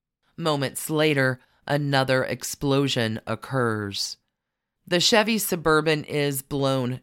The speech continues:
to bits. Literally, it is a shell of nothing left. The car is completely cratered out.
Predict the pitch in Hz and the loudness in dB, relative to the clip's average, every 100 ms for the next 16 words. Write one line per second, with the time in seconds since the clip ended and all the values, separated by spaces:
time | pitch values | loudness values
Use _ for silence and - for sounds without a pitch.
0 | - - 139 123 - _ _ 117 - - | -8 -2 -2 -2 -4 _ _ -8 -8 -10
1 | - - _ _ 147 156 160 156 160 156 | -14 -14 _ _ -8 2 2 4 0 0
2 | 151 - 147 147 127 107 - - 160 147 | -4 -4 -4 -4 -4 -2 -2 -2 0 2
3 | 147 147 - 123 123 131 135 127 - 127 | 2 0 -4 -6 -4 -4 -2 -4 -4 -4
4 | 123 - 123 123 127 117 - - 127 139 | -6 -8 -8 -4 0 -2 -4 -12 -4 -4
5 | 139 143 151 139 123 - 135 123 - 151 | -4 -4 0 0 0 -4 -4 -4 -6 -8
6 | 123 120 - 160 156 135 110 107 - 123 | -8 -8 -10 -4 -2 -2 -4 -8 -6 -4
7 | 104 92 87 73 53 - - | -4 -6 -8 -8 -10 -14 -18